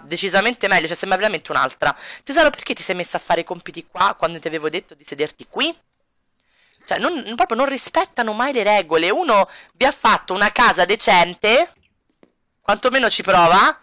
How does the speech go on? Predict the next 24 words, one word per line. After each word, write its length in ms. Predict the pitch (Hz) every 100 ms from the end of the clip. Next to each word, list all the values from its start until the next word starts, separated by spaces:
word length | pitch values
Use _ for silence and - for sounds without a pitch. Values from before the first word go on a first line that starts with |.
| _ _ _ _ -
e 120 | 349
voi 240 | 233 226
vi 80 | 214
sedete 260 | - 202 190
dove 200 | 196 196
pero 200 | 170 165
vi 100 | 170
pare, 280 | 151 135 151
io 80 |
non 100 | 156
lo 100 | 147
so, 220 | 147 156 135
boh, 120 | 139
vabbè. 300 | 147 127 120 - - -
Allora, 640 | - 320 302 240 233 226 226
dunque, 640 | 240 233 214 - 214 208
insegna 260 | 226 311 262
a 40 |
usare 180 | 220 185
il 100 | 185
vasino 800 | 294 202 208 202 202 214 226 -
al 240 | 220 247
piccolo 500 | - 170 - - 170
Dennis. 640 | 165 165 160 160 170 -